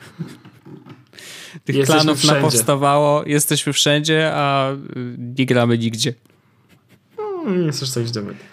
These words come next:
Speaker 1: No ja przez chwilę, wiesz w co ja grałem przez chwilę?
Speaker 2: Hmm.
Speaker 1: To jest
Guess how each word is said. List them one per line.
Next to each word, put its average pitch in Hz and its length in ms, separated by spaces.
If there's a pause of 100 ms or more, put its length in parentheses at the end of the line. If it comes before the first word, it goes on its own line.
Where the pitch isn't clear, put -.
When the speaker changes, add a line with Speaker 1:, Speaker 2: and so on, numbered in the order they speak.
(240)
Speaker 1:
No 131 40
ja 131 100
przez - 240
chwilę, 123 320 (120)
wiesz 131 140
w - 140
co - 120
ja 113 100
grałem 107 300
przez - 200
chwilę? 110 340 (640)
Speaker 2:
Hmm. 131 180 (1300)
Speaker 1:
To - 180
jest - 240